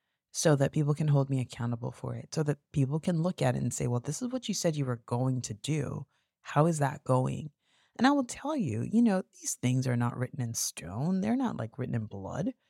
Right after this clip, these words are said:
They can change. And invariably, what I find is that I've kind of overdone it. I've overshot.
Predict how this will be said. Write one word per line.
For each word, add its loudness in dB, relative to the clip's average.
They 2
can 4
change. -2
And 8
invariably, 6
what 2
I 2
find 4
is 6
that 6
I've -2
kind -6
of 0
overdone 2
it. -2
I've 2
overshot. 0